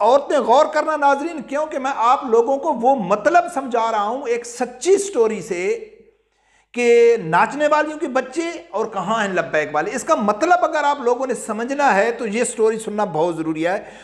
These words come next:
तो औरतें क्या कह रही हैं कि कोई है आदमी जो इस सांप को मारे।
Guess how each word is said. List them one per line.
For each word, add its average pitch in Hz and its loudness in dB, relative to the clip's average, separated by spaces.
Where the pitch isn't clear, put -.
तो 311 2
औरतें 269 2
क्या 285 4
कह 254 0
रही 247 -4
हैं 247 -2
कि 277 -8
कोई 294 0
है 269 4
आदमी 302 2
जो 277 -6
इस 254 -10
सांप 247 -2
को 285 -4
मारे। 262 2